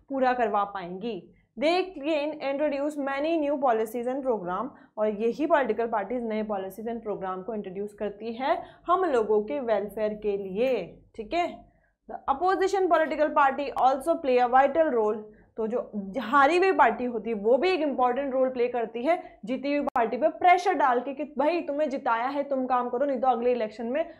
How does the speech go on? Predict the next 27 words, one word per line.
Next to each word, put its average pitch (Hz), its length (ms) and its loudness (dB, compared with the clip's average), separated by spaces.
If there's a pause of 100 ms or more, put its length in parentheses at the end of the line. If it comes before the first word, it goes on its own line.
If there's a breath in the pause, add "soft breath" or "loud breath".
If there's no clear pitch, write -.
(160 loud breath)
तुम्हें 339 260 4
हरा 262 320 4
कर 311 200 2
मेरे 294 220 4
को 403 120 0
चुन 403 240 2
लेंगे 392 200 0
ये 392 140 0
लोग, 359 300 -2 (280)
है 277 100 -4
ना। 392 60 -2 (640)
ठीक 185 300 -8
है 175 120 -14 (760 soft breath)
चलो, 208 280 0 (680)
if 440 280 2
there 320 240 8
was 349 200 4
no 311 200 4
political 330 380 2
party, 330 220 4
अगर 359 140 4
कोई 359 200 0
एक 359 140 -2
पॉलिटिकल 294 320 4
पार्टी 320 260 4
नहीं 285 400 -2
होगी 311 360 4